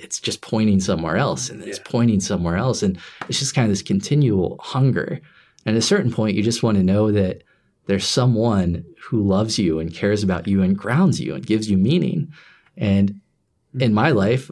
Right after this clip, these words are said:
Speaker 1: uh, before my conversion, but also in high school, I, I went through my own struggles after conversion. What kept me grounded was that dependence on God. There's someone,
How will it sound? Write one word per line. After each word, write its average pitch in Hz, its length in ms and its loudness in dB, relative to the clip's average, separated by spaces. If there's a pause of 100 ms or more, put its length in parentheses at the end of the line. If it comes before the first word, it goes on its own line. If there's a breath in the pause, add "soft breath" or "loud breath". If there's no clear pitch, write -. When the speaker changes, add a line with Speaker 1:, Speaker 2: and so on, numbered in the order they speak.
(100)
Speaker 1:
uh, 95 260 -4
before 131 340 0
my 107 140 2
conversion, 107 480 2
but 110 100 0
also 104 320 0
in 87 80 0
high 95 160 -2
school, - 340 0
I, 92 300 0
I 110 80 -2
went 92 180 -2
through 98 120 -2
my 90 160 0
own 92 120 2
struggles 90 380 0
after 87 300 -2
conversion. 117 640 0 (880 loud breath)
What 107 500 0 (240)
kept - 320 -4
me 135 160 2
grounded 107 540 0
was 95 160 0
that 98 160 0
dependence 117 640 -2
on 95 180 0
God. 98 280 -2
There's 92 160 -2
someone, 113 840 0